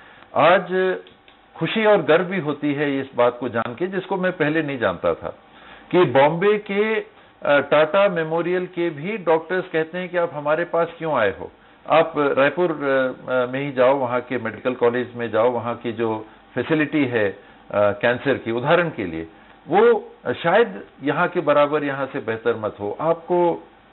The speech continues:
यहाँ आने की जरूरत नहीं है। तो शायद हम अपने आप को उस रूप में प्रस्तुत नहीं कर पाए हैं कि जो हमारी अच्छाई है वो भी लोगों तक पहुँचे, जो हमारी कमियां हैं, कमजोरियां हैं, अ, वो सामने ज्यादा आ गई हैं। तो ऐसी भी, अ,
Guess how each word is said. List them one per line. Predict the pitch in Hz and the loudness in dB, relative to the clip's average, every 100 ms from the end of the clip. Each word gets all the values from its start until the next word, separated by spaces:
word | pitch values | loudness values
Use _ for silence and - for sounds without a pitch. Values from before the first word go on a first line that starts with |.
| - | -4
यहाँ | 135 175 180 | -2 2 2
आने | 147 151 | 0 -2
की | 147 | -4
जरूरत | 123 120 113 113 | -2 -2 -2 -6
नहीं | 104 95 | -6 -8
है। | |
तो | 98 120 | -6 -6
शायद | - 147 190 214 - - - - | 0 4 4 2 -4 -20 -20 -6
हम | 143 180 | 0 2
अपने | 180 175 180 | 2 -2 -2
आप | 180 165 165 | 0 0 0
को | 185 | -4
उस | 190 175 175 | -2 -4 -6
रूप | 139 165 165 | -4 -4 -4
में | 180 180 | -6 -2
प्रस्तुत | 123 120 202 202 | -2 -2 -4 -4
नहीं | 160 | -4
कर | 147 123 | 0 0
पाए | 104 117 107 | 2 -2 -2
हैं | 101 170 - - - - | -2 -6 -8 -20 -16 -6
कि | |
जो | 131 202 | 0 2
हमारी | 190 175 170 175 | 2 2 0 0
अच्छाई | 175 127 - 139 151 | -2 -2 0 2 2
है | 123 85 - - - - | -2 -8 -12 -20 -20 -6
वो | 131 | -2
भी | 165 190 | 0 0
लोगों | 156 147 151 | 0 -2 -2
तक | 139 131 | -2 -4
पहुँचे, | 113 107 151 | -6 -6 -4
जो | 170 175 | -2 0
हमारी | 160 156 160 165 | 0 0 0 -2
कमियां | - 127 151 156 143 | -2 -4 0 0 0
हैं, | 151 | -4
कमजोरियां | - 120 117 135 151 156 | -4 -4 -2 -4 0 0
हैं, | 151 175 180 - - - | 0 -6 -6 -16 -20 -2
अ, | 131 | 2
वो | 127 170 220 202 - | 2 2 2 0 -2
सामने | 123 123 131 123 - | -4 -2 -4 -4 -6
ज्यादा | 95 104 104 92 | 0 2 4 0
आ | |
गई | 90 92 | 0 -8
हैं। | 82 87 | -8 -12
तो | - - | -10 -2
ऐसी | 147 151 196 | -2 0 -6
भी, | 180 196 | -4 -4
अ, | 185 | -6